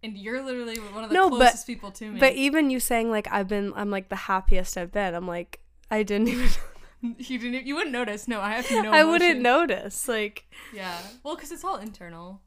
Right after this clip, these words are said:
Speaker 1: at the end of the day.
Speaker 2: Yeah. You know what I think my red
Speaker 1: I
Speaker 2: flag is? Is that when, see, this is just, like, me sounding like such a narcissist, though. But it's, like, actually real, is that if, if I don't, like, think that you're smart,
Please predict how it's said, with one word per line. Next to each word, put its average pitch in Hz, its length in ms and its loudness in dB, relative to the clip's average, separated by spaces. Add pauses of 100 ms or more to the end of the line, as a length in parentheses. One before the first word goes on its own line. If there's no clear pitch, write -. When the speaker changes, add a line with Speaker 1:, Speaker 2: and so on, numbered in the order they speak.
(160)
Speaker 1:
at 180 60 -20
the - 80 -20
end 180 140 -18
of 175 60 -20
the 180 40 -20
day. 175 360 -20 (200)
Speaker 2:
Yeah. 190 300 -20 (720)
You 240 100 -4
know 220 120 2
what 233 100 6
I 247 100 2
think 277 180 0
my 269 140 0
red 254 140 0
Speaker 1:
I - 20 -10
Speaker 2:
flag 262 320 -2
is? 294 340 -8 (260)
Is 226 200 -6
that 190 320 -4 (280)
when, 202 480 -6 (360)
see, 294 320 -8
this 285 280 -10
is 370 100 -6
just, 330 260 -6
like, 233 160 -4
me 196 140 -4
sounding 190 280 -10
like 156 140 -14
such - 240 -14
a 160 40 -14
narcissist, 185 640 -14
though. - 180 -12 (480)
But 233 120 0
it's, 220 160 0
like, 220 160 2
actually 190 460 -4
real, 185 280 -2
is 196 120 -2
that - 220 -4
if, 202 280 -4 (440)
if 220 200 -2
I 170 180 0
don't, 240 260 -4
like, 285 340 -4 (500)
think 190 440 -2
that 196 140 -8
you're 180 160 -8
smart, 151 640 -10